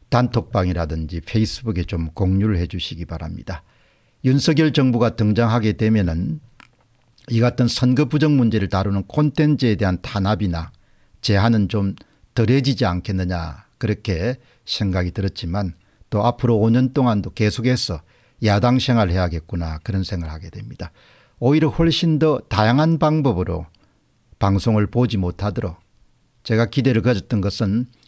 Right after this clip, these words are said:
윤석열 대통령이 한 연예인을 만나가지고 "국민들이 보고 싶은 방송을 볼 수 있도록 하겠습니다." 그러나 윤석열 정부가 등장하고 나서 어떤 종류의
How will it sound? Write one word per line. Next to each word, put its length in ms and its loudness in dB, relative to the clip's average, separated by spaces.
윤석열 540 2
대통령이 540 0
한 280 0
연예인을 480 4
만나가지고 800 0
"국민들이 760 2
보고 280 4
싶은 420 0
방송을 500 0
볼 200 0
수 120 0
있도록 380 -4
하겠습니다." 760 -6
그러나 460 -2
윤석열 500 2
정부가 480 0
등장하고 480 -4
나서 400 -8
어떤 440 0
종류의 560 -2